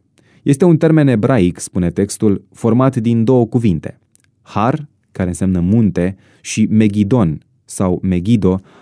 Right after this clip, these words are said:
care s-ar traduce muntele Megidon sau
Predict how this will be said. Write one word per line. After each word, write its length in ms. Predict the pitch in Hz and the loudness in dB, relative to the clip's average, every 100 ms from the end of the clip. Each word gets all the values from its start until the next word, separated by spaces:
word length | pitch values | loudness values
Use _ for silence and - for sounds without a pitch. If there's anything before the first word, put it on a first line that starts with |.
| _ - | _ -4
care 400 | 120 113 117 - | 0 2 0 0
s-ar 240 | - 120 | -2 -2
traduce 640 | 110 110 123 131 131 117 - | 0 0 0 0 0 0 0
muntele 720 | 110 131 123 104 101 95 - - | 2 2 2 2 2 0 -4 -4
Megidon 640 | 101 95 98 90 117 82 | -2 0 -2 0 0 -2
sau 480 | - - 78 80 | -6 -8 -6 -6